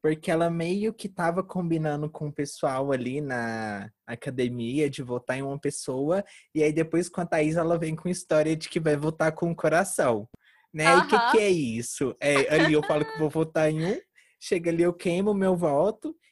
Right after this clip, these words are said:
Speaker 1: E aí se uma hora surgir esse negócio de que foi combinado, eu falo que não, que eu voltei com o meu coração, por mais que o pessoal tentou combinar comigo. Agora
Speaker 2: E ainda
Speaker 1: ela
Speaker 2: tem
Speaker 1: vai,
Speaker 2: testemunha,
Speaker 1: vai ser
Speaker 2: né,
Speaker 1: pega
Speaker 2: que
Speaker 1: no
Speaker 2: ela vai
Speaker 1: pulo.
Speaker 2: falar, "Não
Speaker 1: Aham.
Speaker 2: é, Thaís?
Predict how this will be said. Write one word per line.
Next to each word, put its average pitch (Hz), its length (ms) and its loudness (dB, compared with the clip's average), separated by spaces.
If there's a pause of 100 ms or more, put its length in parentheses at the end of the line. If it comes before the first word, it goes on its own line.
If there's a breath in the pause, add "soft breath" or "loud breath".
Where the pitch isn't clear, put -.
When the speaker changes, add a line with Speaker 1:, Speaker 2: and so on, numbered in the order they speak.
(120)
Speaker 1:
E 165 80 2
aí 165 160 2
se - 240 -4
uma 220 160 0
hora 180 180 2
surgir 175 380 0
esse 160 180 -4
negócio 156 340 -2
de 156 120 -10
que - 100 -18
foi 156 180 -2
combinado, 151 680 -2
eu 165 100 4
falo 156 340 0
que - 160 -4
não, 165 540 -2 (320 loud breath)
que - 100 -6
eu 151 80 2
voltei 147 380 0
com 151 140 -6
o - 20 -2
meu 151 100 0
coração, 147 600 -2
por 156 160 0
mais 143 240 0
que 185 80 -2
o - 20 -6
pessoal 165 320 0
tentou 160 380 -2
combinar 156 480 -4
comigo. 175 600 -8 (680 loud breath)
Agora 147 360 4
Speaker 2:
E - 0 -
ainda - 20 6
Speaker 1:
ela 139 120 6
Speaker 2:
tem 143 60 2
Speaker 1:
vai, 151 200 4
Speaker 2:
testemunha, 339 580 2
Speaker 1:
vai - 100 2
ser 254 60 2
Speaker 2:
né, - 120 2
Speaker 1:
pega - 240 4
Speaker 2:
que 139 40 -2
Speaker 1:
no 151 60 2
Speaker 2:
ela 147 180 4
vai - 160 6
Speaker 1:
pulo. 120 60 -2
Speaker 2:
falar, 117 360 -2
"Não 233 100 -8
Speaker 1:
Aham. 226 100 -4
Speaker 2:
é, 269 100 0 (140)
Thaís? 247 640 -4